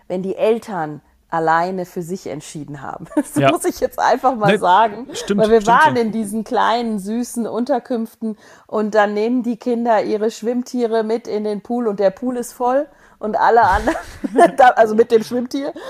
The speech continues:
Speaker 2: Ja.
Speaker 1: und alle anderen Urlauber sind genervt und die Kinder sind
Speaker 2: Ja.
Speaker 1: auch genervt und unglücklich, weil sie können sich nicht ausleben. Und ich habe mir immer wieder die Frage gestellt, was muss man jetzt machen als Eltern? Muss man sich selbst verbiegen und in den Kinderclub gehen?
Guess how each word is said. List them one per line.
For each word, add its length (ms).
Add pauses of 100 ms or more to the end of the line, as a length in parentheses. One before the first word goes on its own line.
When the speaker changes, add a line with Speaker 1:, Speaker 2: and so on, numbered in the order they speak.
Speaker 2:
Ja. 140
Speaker 1:
und 100
alle 320
anderen 380
Urlauber 460
sind 180
genervt 640
und 100
die 80
Kinder 320
sind 80
Speaker 2:
Ja. 180
Speaker 1:
auch 120
genervt 360
und 100
unglücklich, 520
weil 140
sie 80
können 260
sich 160
nicht 220
ausleben. 600 (320)
Und 160
ich 120
habe 140
mir 100
immer 220
wieder 180
die 100
Frage 380
gestellt, 420
was 160
muss 200
man 120
jetzt 160
machen 300
als 120
Eltern? 300
Muss 160
man 120
sich 160
selbst 280
verbiegen 540
und 180
in 120
den 120
Kinderclub 540
gehen? 260